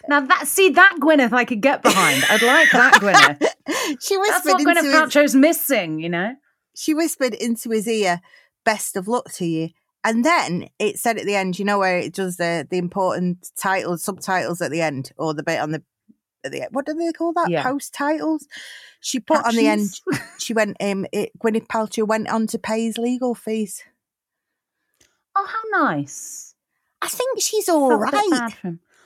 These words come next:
Speaker 1: I think she's all right too, yeah. I
Speaker 2: I
Speaker 1: think
Speaker 2: think,
Speaker 1: she's
Speaker 2: like,
Speaker 1: all right. I
Speaker 2: she's
Speaker 1: think
Speaker 2: a
Speaker 1: she's
Speaker 2: bit
Speaker 1: just a
Speaker 2: of a
Speaker 1: bit daft.
Speaker 2: wanker,
Speaker 1: <laughs>
Speaker 2: isn't she? She's a bit
Speaker 1: Yeah,
Speaker 2: of a
Speaker 1: and that's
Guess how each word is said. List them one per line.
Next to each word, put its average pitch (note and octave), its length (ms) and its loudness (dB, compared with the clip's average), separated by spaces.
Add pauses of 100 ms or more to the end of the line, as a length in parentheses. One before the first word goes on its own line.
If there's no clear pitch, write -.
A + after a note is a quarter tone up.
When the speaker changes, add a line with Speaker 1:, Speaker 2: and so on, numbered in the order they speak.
Speaker 1:
I - 80 -8
think B3 260 -10
she's B3+ 260 -2
all A3+ 140 2
right A3 280 -2
too, C#4 400 0
yeah. G3 520 -2 (760)
I - 40 -10
Speaker 2:
I - 100 -6
Speaker 1:
think C4 140 0
Speaker 2:
think, G4+ 120 -4
Speaker 1:
she's A3 140 -4
Speaker 2:
like, C4+ 140 2
Speaker 1:
all C#4 60 2
right. C4+ 80 -2
I A3 80 -2
Speaker 2:
she's F4 180 2
Speaker 1:
think - 40 4
Speaker 2:
a F4 60 4
Speaker 1:
she's B3+ 160 0
Speaker 2:
bit G#4+ 80 2
Speaker 1:
just - 200 4
a - 40 -2
Speaker 2:
of - 60 2
a - 20 6 (100)
Speaker 1:
bit E4+ 60 -6
daft. E4 460 4
Speaker 2:
wanker, E3 360 -2 (420)
Speaker 1:
<laughs> - 40 -2
Speaker 2:
isn't D4 320 0
she? F3+ 420 -2 (200)
She's E4+ 280 -2
a E4 60 2 (120)
bit D#4 180 2
Speaker 1:
Yeah, F#4+ 40 2 (180)
Speaker 2:
of D4 60 0
a F4 40 4
Speaker 1:
and F#4+ 80 0 (200)
that's G4+ 260 0